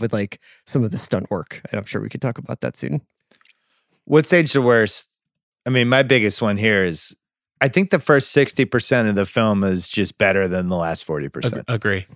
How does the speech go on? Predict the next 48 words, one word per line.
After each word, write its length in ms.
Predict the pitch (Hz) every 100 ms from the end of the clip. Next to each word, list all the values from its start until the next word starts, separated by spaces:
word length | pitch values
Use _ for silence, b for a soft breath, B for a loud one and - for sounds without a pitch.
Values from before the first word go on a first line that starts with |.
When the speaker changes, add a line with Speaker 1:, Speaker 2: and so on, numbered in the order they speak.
| -
Speaker 1:
Mm-hmm. 180 | 165 226 _ _ _ _ _ _ -
Speaker 2:
The 80 |
first, 580 | 113 143 139 131 - - -
I 60 |
don't 100 | 131
know, 80 | 120
this 180 | 104 107
is 60 | 113
an 40 | 110
hour 160 | 107
and 80 | 104
a 40 |
half. 220 | 104 107 -
The 60 |
first 300 | - 170 -
hour, 480 | - 110 120 127 135 131 _ -
the 80 | 120
way 120 | 127
they 160 | 123 123
set 240 | - 117
it 60 | 120
up, 180 | 127
and 120 | 120 123
I 80 | 147
don't 100 | 180
know 100 | 151
if 80 | -
that 180 | 120
says 260 | - 123 101
more 240 | 117 117
about 400 | 110 107 101 92
just 280 | - 117 -
what 120 | 120
I 140 | 110 104
like 280 | 110 113 110
in 60 |
a 60 | 104
movie, 340 | 101 104 117
but 180 | 101 113
I 100 | 107
love 280 | 120 135 120
the 80 | 117
setup 440 | - 120 120 120
so 180 | - 123
much 260 | 120 117 -
more 260 | 113 117
than 260 | 110 110 107
the, 300 | 104 101 90